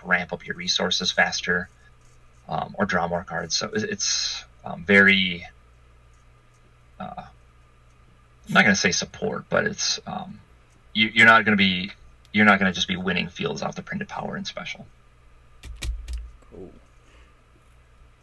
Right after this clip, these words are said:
Speaker 2: All right. Sounds good. All right, so we start off by
Speaker 1: So since
Speaker 2: selecting a
Speaker 1: you
Speaker 2: field.
Speaker 1: have the lowest printed power in your familiars, you get to look through.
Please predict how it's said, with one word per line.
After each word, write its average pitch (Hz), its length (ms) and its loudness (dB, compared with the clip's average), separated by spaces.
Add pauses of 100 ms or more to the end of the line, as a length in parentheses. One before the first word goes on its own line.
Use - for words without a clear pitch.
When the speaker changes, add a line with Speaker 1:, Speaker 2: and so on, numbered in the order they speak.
(1040)
Speaker 2:
All 117 180 -20
right. 120 360 -16 (2000)
Sounds 87 420 -16
good. 131 340 -6 (800)
All - 80 -12
right, 117 260 -8
so 95 420 -6 (200)
we 101 100 -16
start 117 460 -2
off 117 340 -2
by 104 1040 -6 (1200)
Speaker 1:
So 120 180 2
since 110 260 6
Speaker 2:
selecting 107 160 2
a 104 40 0
Speaker 1:
you 104 180 0
Speaker 2:
field. 98 100 2
Speaker 1:
have 131 360 0
the 113 100 -2
lowest 104 800 2 (880)
printed 110 280 -2
power 98 220 4
in 95 80 2
your 95 60 0
familiars, 90 500 0
you 95 60 -8
get 110 100 -4
to 117 60 -4
look 104 240 0
through. 98 500 0